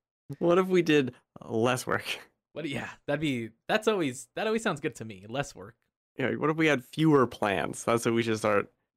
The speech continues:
Speaker 1: implementing.
Speaker 2: Yeah, exactly.
Speaker 1: Right.
Speaker 2: Um, I do wanna eventually have more guests on. I think that that's always fun to have and have a little more of a casual flow to
Speaker 1: Mm-hmm.
Speaker 2: conversations instead of them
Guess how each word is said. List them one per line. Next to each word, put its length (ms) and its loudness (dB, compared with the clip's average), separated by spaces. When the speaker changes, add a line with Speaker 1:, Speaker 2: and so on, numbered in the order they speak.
Speaker 1:
implementing. 720 0
Speaker 2:
Yeah, 240 -8
exactly. 580 -18
Speaker 1:
Right. 300 2
Speaker 2:
Um, 220 -6
I 120 6
do 120 6
wanna 220 6
eventually 320 2
have 140 4
more 140 0
guests 340 -2
on. 160 0
I 60 0
think 180 -6
that 260 0
that's 220 0
always 180 0
fun 240 -4
to 60 -2
have 320 0
and 200 -4
have 160 6
a 60 8
little 180 8
more 240 6
of 80 2
a 60 -2
casual 600 0
flow 600 2
to 80 -6
Speaker 1:
Mm-hmm. 120 -6
Speaker 2:
conversations 840 0
instead 260 -4
of 100 -2
them 220 -4